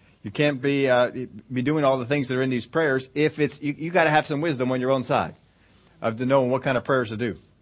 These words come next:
and what kind of things to get into. We were in our prayer night last time. We were going over some things on the,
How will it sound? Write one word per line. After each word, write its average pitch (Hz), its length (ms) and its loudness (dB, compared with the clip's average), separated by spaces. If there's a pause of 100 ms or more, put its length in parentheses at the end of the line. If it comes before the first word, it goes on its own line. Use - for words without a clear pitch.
(840)
and 110 100 -6
what 123 120 -2
kind 120 140 0
of 107 60 0
things 117 220 -4
to 113 180 -2
get 120 160 -2
into. 113 200 -4
We 107 140 -6
were 127 140 -2
in 123 80 -2
our 117 100 2
prayer 147 240 2
night 131 200 0
last 123 220 0
time. 131 260 -2 (360)
We 123 80 -2
were 123 100 0
going 131 240 0
over 139 220 2
some 117 160 -8
things 117 440 -6
on 107 280 -6
the, 104 280 -6